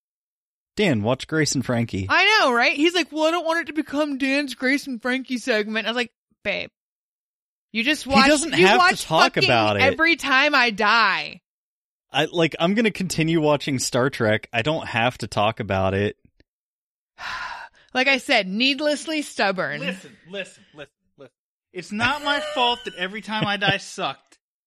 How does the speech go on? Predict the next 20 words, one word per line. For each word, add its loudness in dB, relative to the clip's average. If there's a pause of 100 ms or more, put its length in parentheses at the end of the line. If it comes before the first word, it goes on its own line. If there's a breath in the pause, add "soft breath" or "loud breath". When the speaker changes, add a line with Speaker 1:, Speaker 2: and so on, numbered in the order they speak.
(140)
Speaker 3:
and -12
I -6
heard -8
good -10
things -8
about -6
it. -12 (400)
It's -12
everyone -2
else's -6
fault -2
for -18
being -8
stupid -12
and -10
saying -6
it's -12
a -10
good -8
movie. -10